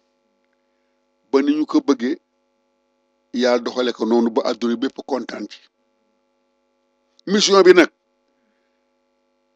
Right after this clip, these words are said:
ci bala maa dem dub tariixa, rahmatan lil aalamiina la.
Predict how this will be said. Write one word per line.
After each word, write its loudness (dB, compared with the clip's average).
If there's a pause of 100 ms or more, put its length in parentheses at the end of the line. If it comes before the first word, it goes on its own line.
(220)
ci -8
bala 4
maa 6
dem -2
dub -8
tariixa, -4 (920)
rahmatan 2
lil 0
aalamiina 4
la. -16